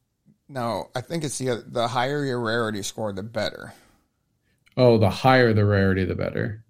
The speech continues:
Speaker 1: Yeah, which is usually
Speaker 2: Oh,
Speaker 1: backwards.
Speaker 2: so, like, a hundred would be the rarest.
Speaker 1: Right.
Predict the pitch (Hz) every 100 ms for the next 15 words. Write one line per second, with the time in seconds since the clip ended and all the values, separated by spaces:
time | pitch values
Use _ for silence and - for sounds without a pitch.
0 | _ _ - 107 - _ _ 160 165 139
1 | 156 135 151 135 120 113 95 139 131 117
2 | 110 - 156 139 131 117 117 104 113 107
3 | 104 98 92 - - - -